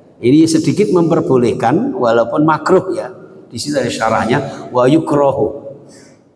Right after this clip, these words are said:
Jadi, membolehkan, tapi wakila yukrohu, dimakruhkan.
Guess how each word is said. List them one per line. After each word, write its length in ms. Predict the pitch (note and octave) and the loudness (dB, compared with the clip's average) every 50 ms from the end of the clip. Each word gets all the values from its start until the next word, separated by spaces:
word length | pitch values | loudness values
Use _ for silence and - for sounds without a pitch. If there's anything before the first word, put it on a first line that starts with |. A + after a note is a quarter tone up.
| _ _ _ _ _ _ _ _ _ | _ _ _ _ _ _ _ _ _
Jadi, 320 | - G2+ G2+ G2 F#2 F2 - - - - - - - - - - | -4 0 2 2 2 2 0 -6 -10 -10 -12 -14 -16 -18 -10 -2
membolehkan, 680 | - C#3+ C#3+ C#3 C#3 C#3 C#3 C3+ C#3 C#3 D3 D#3 F3+ G3 - - - - C3 - - - - - - - | 0 2 4 4 4 4 4 2 2 2 2 0 2 2 0 -2 -2 -4 -6 -6 -8 -10 -12 -12 -6 -2
tapi 320 | B2+ B2+ B2 - E3+ E3 | -2 -2 0 2 0 2
wakila 720 | D3+ C3+ B2 - D#3+ E3+ F#3 G3+ G#3 G#3+ A3 G#3 F#3 F#3 - | 2 0 0 0 2 2 4 4 2 0 0 -2 -4 -4 -2
yukrohu, 640 | F#3 F#3 - - E3 D#3+ D#3+ C#3+ - A#2+ F#2 - - - - - - - - - - - | -2 -2 -2 0 0 0 0 0 -2 -4 -6 -8 -12 -20 -20 -20 -20 -20 -20 -20 -20 -14
dimakruhkan. 800 | - - A#2+ B2+ C#3 C3 B2 - C#3 C3+ - - G#2+ - A#2 | -6 -2 0 0 0 0 -2 -2 0 0 0 0 -2 -2 -2